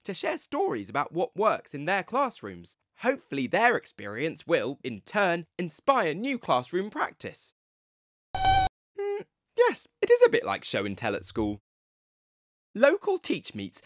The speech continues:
are springing up all over the U K, run by teachers, for teachers. Teach Meets are a constantly evolving community event. You don't need to pass a test or win an award to attend,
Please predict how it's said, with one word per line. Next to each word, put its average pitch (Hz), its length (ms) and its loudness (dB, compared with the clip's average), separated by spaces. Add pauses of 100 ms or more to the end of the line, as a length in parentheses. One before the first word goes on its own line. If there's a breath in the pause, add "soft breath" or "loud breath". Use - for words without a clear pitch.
(140 loud breath)
are 135 60 -8
springing 262 480 0
up - 180 -8
all 240 300 2
over 123 180 -2
the 135 80 -6
U 160 200 -4
K, 165 340 -4 (260)
run 165 280 4
by 247 280 2
teachers, - 580 -4 (280)
for 127 220 0
teachers. - 540 -10 (1080)
Teach 262 300 2
Meets 233 320 -4 (100)
are 101 120 -2
a 92 60 -8 (120)
constantly - 560 -2
evolving 127 600 4
community 175 520 -2
event. 156 420 0 (1160)
You 190 80 -4
don't 480 220 2
need 139 160 -4
to 123 80 -8
pass 151 360 2
a 120 60 -6
test - 340 -2
or 117 200 -2
win 165 160 2
an 127 100 0
award 123 480 0
to - 100 -8
attend, 165 520 -2